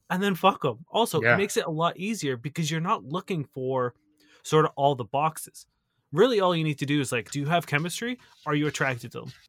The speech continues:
Speaker 2: Can you put up with them long enough that, like, to fuck? 'Cause really, you only need to be able to like them enough to be able to hang out for an hour or two, really.
Speaker 1: Yeah, I mean, like,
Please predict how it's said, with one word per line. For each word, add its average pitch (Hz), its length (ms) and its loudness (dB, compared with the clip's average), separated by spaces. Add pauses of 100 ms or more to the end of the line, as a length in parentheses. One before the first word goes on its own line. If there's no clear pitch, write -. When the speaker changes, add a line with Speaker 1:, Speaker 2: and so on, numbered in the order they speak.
(100)
Speaker 2:
Can 131 200 6
you 131 120 6
put 135 200 6
up 123 140 6
with 135 120 0
them 113 280 0
long 117 240 4
enough 110 340 2
that, 110 200 -2
like, 98 340 -4 (360)
to 139 140 6
fuck? 139 420 2
'Cause 135 220 4
really, 143 460 6
you 160 260 2
only 180 200 4
need 180 200 -2
to 175 60 -2
be 170 140 0
able 175 180 2
to 180 80 2
like 175 260 4
them 139 120 2
enough 135 300 4
to 151 80 -4
be 147 160 2
able 151 160 2
to 151 260 4 (280)
hang 156 200 4
out - 120 4
for 143 120 2
an 117 60 4
hour 98 200 4
or 98 60 -2
two, 98 240 -10
really. 127 480 -2 (1200)
Speaker 1:
Yeah, 202 280 6
I 180 100 6
mean, 196 160 6
like, 190 180 2